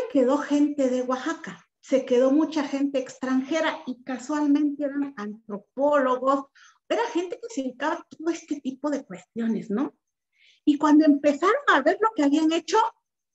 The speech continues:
eh, yo pues estaba abajo ayudando en la utilería, pero yo escuchaba los comentarios y los comentarios eran,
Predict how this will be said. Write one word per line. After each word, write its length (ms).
eh, 180
yo 220
pues 180
estaba 380
abajo 320
ayudando 440
en 100
la 100
utilería, 560
pero 160
yo 120
escuchaba 600
los 180
comentarios 640
y 60
los 220
comentarios 600
eran, 240